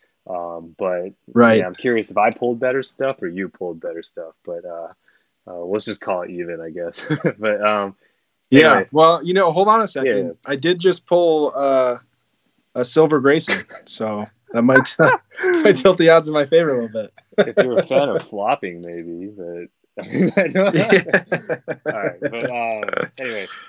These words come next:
Speaker 1: uh, thanks guys for, uh, participating. Um, we'll try and do some more of this stuff in the future. Sorry for being late.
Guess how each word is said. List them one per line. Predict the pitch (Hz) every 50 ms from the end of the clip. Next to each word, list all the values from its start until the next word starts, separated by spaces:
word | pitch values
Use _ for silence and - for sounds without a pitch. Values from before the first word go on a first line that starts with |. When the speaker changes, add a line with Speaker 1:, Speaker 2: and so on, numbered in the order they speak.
| - 117
Speaker 1:
uh, | 107 107
thanks | - 151 139 -
guys | - 127 120 117 - -
for, | - 117 113 107 107
uh, | 104 101
participating. | - 107 - 110 98 - _ - 104 101 101 104 101 98 98 98 - -
Um, | 98 92 92 92 90 90 87 85 85 85 85 90 _ _
we'll | 120 107 107 110
try | - 127 123
and | 123 113 101
do | 101 101
some | 95 - 101 95
more | 95 95 92
of | 90
this | 90 87 -
stuff | - - 92 87 -
in | 92 90
the | 85
future. | - - 92 - - 92 85
Sorry | - 113 110 107
for | 104 101
being | 87 101 95 90 90
late. | 90 92 92 95